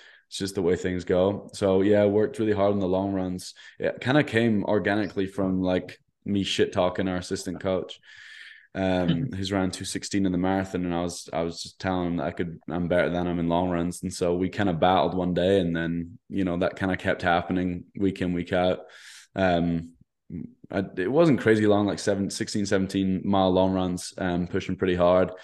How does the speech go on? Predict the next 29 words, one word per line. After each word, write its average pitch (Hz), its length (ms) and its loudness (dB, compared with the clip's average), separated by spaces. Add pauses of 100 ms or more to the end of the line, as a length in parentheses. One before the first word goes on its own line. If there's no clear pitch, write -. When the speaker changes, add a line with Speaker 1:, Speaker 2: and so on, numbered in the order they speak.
(380)
Speaker 1:
And 107 160 4
then, 107 480 4
you 107 80 -4
know, 101 100 0
we 107 140 2
got 117 180 2
closer 113 320 0
to 104 120 -4
cross, 101 480 4
and 92 280 -4
we'd 98 180 -2
been 101 140 2
doing 98 140 4
a - 20 2
lot 87 140 2
of 76 60 2
longer 95 200 0
tempo 95 360 -2
stuff 95 260 -4
as 92 100 -6
well, 92 220 4
and 95 80 2
I - 20 0
was 90 100 -6
starting - 200 -6
to - 60 -14
feel 95 100 0
really 90 200 2
good. 90 360 2